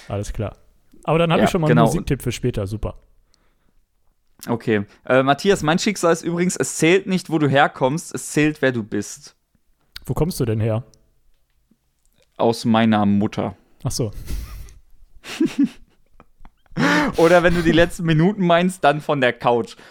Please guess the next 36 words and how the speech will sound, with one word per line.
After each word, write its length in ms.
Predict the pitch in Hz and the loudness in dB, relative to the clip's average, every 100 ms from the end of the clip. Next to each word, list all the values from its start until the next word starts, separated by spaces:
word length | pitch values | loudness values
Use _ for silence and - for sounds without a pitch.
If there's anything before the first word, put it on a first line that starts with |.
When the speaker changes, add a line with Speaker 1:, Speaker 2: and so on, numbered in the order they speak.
| - | -2
Speaker 2:
Weißt 240 | 151 185 | 0 0
du, 20 | |
ich 120 | 214 208 | 2 2
hab 140 | 185 | 2
heute 200 | 196 190 | 2 2
so 100 | 180 | 2
einen 100 | 151 | 2
richtigen 640 | 139 160 202 - 180 160 | 4 2 2 -2 -4 -2
Day 280 | 143 135 143 | 0 2 2
off. 240 | - 131 - | -2 -6 -6
Ich 160 | 123 | -6
mach 240 | 143 156 - | -2 -2 0
heute 300 | 156 156 151 | 0 0 -4
einen 160 | 127 | -4
Scheiß. 500 | - - 135 113 - - - - | -4 0 2 2 -2 -12 -20 -20
Ich 140 | - | -2
hab, 140 | 160 147 | 0 2
war 160 | 147 | 2
einmal 280 | - 170 190 | 4 4 2
ganz 260 | 165 185 - | 2 0 -2
kurz 220 | 175 165 | -8 -4
einkaufen, 580 | - 170 190 185 175 170 | -2 -2 0 0 -2 -4
hab 100 | 147 | -4
mir 80 | 151 | -4
was 160 | 156 | -4
zu 80 | 156 | -2
essen 240 | 156 160 170 | -2 -2 -2
gemacht. 220 | 170 - | -2 -2
Ansonsten 420 | 151 160 190 180 | -2 0 0 0
hab 80 | 156 | 0
ich 160 | 156 | 0
nur 320 | 143 147 233 240 | 0 4 4 2
auf 140 | 196 | -2
der 80 | 196 | -4
Couch 360 | 185 175 180 | -2 -2 -4
gelegen, 380 | - 156 160 175 | -2 0 0 -2